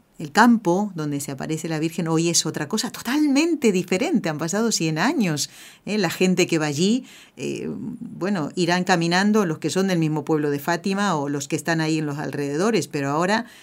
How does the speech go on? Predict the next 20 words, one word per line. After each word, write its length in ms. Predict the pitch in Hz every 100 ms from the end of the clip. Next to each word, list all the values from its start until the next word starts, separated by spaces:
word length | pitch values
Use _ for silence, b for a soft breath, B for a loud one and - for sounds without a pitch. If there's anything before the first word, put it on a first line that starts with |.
| -
se 160 | -
va 80 | 147
hasta 180 | 180 190
en 100 | 175
avión, 460 | 143 214 240 135 143
no 260 | 160 160 160
a 80 | 156
Fátima 440 | 180 170 170 165
<laughs> 20 |
concretamente, 800 | 175 170 185 208 214 262 233 339 B B B
pero, 320 | - 180 233 320
¿eh? 360 | 175 254 196
en 180 | 156 147
avión, 560 | 143 147 185 220 269 320 B B
en 160 | 151 139
coche, 340 | 185 214 214
en 160 | 226 185
tren 380 | 180 202 247 254
y 120 | 156
demás. 380 | 143 139 135